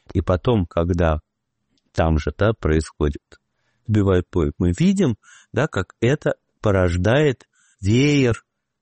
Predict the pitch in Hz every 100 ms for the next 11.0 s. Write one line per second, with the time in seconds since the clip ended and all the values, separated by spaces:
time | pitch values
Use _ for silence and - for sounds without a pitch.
0 | _ 104 101 104 98 110 113 113 101 104
1 | 87 87 101 92 _ _ _ - 104 101
2 | 98 101 113 104 - 87 - - _ _
3 | - 90 92 90 110 214 - - 92 80
4 | _ - - _ - 110 - 113 98 92
5 | 98 113 196 - 113 - 95 92 - -
6 | 90 95 - 87 - - 85 85 135 -
7 | 160 220 - - - - - _ _ -
8 | 135 117 - _ - 113 113 104 87 95
9 | 165 254 - 127 - 107 - 127 104 -
10 | - 95 110 104 - 95 98 98 95